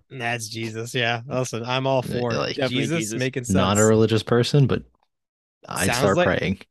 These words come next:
Speaker 1: sounds like Jesus.
Speaker 2: Yeah.
Speaker 1: Feels like that's a Jesus to me.
Speaker 3: I, I I'm just thinking about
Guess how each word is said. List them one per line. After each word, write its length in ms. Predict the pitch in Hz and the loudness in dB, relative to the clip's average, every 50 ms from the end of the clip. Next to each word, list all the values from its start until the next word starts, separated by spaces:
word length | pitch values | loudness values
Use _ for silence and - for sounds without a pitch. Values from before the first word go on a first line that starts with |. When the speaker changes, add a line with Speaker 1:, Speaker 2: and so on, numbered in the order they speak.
| _ - | _ -14
Speaker 1:
sounds 480 | - - - - 117 113 113 120 123 - | -12 -10 -8 -8 -8 -8 -8 -8 -6 -4
like 180 | 143 151 143 - | -4 -4 -4 -4
Jesus. 880 | - 175 214 254 247 190 196 196 196 175 - - - - - - _ _ - | -4 -4 -2 -2 0 0 2 2 2 0 0 -2 -4 -6 -8 -10 _ _ -2
Speaker 2:
Yeah. 320 | - 113 110 - - - - - - _ _ _ _ _ _ _ - | 2 2 2 2 0 -4 -8 -10 -14 _ _ _ _ _ _ _ -12
Speaker 1:
Feels 240 | 120 117 120 117 | -10 -8 -6 -4
like 140 | 127 131 131 | -4 -4 -2
that's 220 | 139 135 131 - 147 | -2 -4 -4 -4 -6
a 40 | |
Jesus 480 | 131 127 135 156 180 160 151 147 135 - | -6 -6 -4 -4 -4 -4 -4 -6 -8 -6
to 140 | - 143 135 | -6 -4 -2
me. 340 | 156 170 160 151 151 151 147 _ _ _ _ _ _ _ _ _ _ _ _ _ _ _ _ _ _ _ _ _ _ _ _ _ _ _ _ _ _ _ _ _ _ _ _ _ _ _ _ - | 0 0 0 0 -2 -4 -6 _ _ _ _ _ _ _ _ _ _ _ _ _ _ _ _ _ _ _ _ _ _ _ _ _ _ _ _ _ _ _ _ _ _ _ _ _ _ _ _ -2
Speaker 3:
I, 120 | - 127 123 120 131 | 0 2 2 2 0
I 60 | - - - - _ _ _ _ _ _ _ _ _ _ _ _ _ _ _ _ - 147 - - - | -2 -4 -10 -20 _ _ _ _ _ _ _ _ _ _ _ _ _ _ _ _ -20 -18 -18 -12 -10
I'm 280 | 156 147 139 143 156 135 | -6 -2 0 2 2 4
just 220 | 147 151 139 - | 4 2 2 0
thinking 200 | 147 139 104 120 | -2 -2 -2 -2
about 220 | 120 110 117 113 | -2 -2 -2 -2